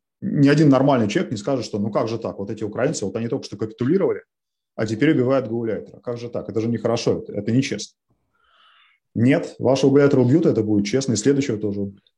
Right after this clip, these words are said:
Ваши солдаты, сколько у вас тут останется после войны, не смогут ходить по улицам, потому что их будут стрелять в спину просто-напросто.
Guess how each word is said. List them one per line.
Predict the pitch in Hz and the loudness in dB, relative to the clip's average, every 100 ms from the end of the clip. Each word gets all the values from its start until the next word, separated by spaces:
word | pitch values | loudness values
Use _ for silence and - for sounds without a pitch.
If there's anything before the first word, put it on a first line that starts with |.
| _ _ _ _ _ _ _ - - | _ _ _ _ _ _ _ -20 -4
Ваши | 117 127 139 | 0 0 0
солдаты, | 135 131 151 160 113 98 - - - | -2 -2 -2 -2 -6 -6 -12 -20 -18
сколько | - 117 120 | -12 -6 -2
у | |
вас | 110 107 | -2 -2
тут | 104 - | -6 -4
останется | 113 127 107 101 | -2 0 -2 -4
после | - 104 110 | -6 0 2
войны, | 120 156 | 2 2
не | 117 | 0
смогут | 104 127 117 | 0 0 0
ходить | 117 131 135 | 0 0 -2
по | 104 | -2
улицам, | 123 120 104 | -2 -4 -8
потому | 101 107 | -8 -8
что | 107 110 | -6 -4
их | |
будут | 120 123 | -4 -2
стрелять | 110 117 | -2 -2
в | - | -4
спину | - 110 101 | -4 -6 -4
просто-напросто. | 101 - 98 98 - - | -8 -8 -8 -10 -14 -20